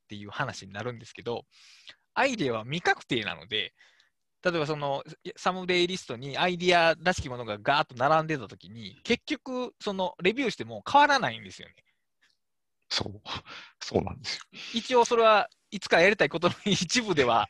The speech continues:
Speaker 1: 絶対にあるので。
Speaker 2: うん。
Speaker 1: <laughs> いや、だからその、やっぱりその、あの、今週のメルマガでも書いたんですけど、デジタルツールでね、全てを収集しようとすると、腐らなくなってくるんで。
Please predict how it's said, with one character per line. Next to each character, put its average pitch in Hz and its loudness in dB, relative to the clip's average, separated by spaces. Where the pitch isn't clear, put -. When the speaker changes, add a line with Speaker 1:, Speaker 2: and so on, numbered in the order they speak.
Speaker 1:
絶 165 4
対 120 4
に - 4
あ 135 6
る 185 4
の 135 0
で。 104 -2
Speaker 2:
う 78 -6
ん。 - 2
Speaker 1:
<laughs> - -10
い 143 -8
や、 131 -4
だ 135 -2
か 143 0
ら 131 2
そ 143 -10
の、 143 -4
や 151 2
っ - -8
ぱ 185 0
り 165 0
そ 160 -8
の、 160 -6
あ 131 -10
の、 131 -10
今 170 -4
週 156 -10
の 135 -8
メ 131 -2
ル 135 -4
マ 139 -2
ガ 151 2
で 151 -8
も 127 -12
書 143 4
い 147 4
た 160 -2
ん 151 0
で 139 -4
す - -14
け 131 -16
ど、 120 -10
デ 170 0
ジ 240 -8
タ 233 -2
ル 220 -8
ツ 226 -8
ー 220 0
ル 175 -4
で 156 0
ね、 139 -4
全 214 0
て 160 -2
を 131 -2
収 160 -6
集 156 -8
し - -8
よ 151 0
う - -4
と - -20
す 120 -12
る 107 -12
と、 113 -6
腐 - 2
ら 247 6
な 208 4
く - -10
な 131 2
っ - 0
て 123 -4
く 120 -8
る 110 -10
ん 110 -18
で。 98 -10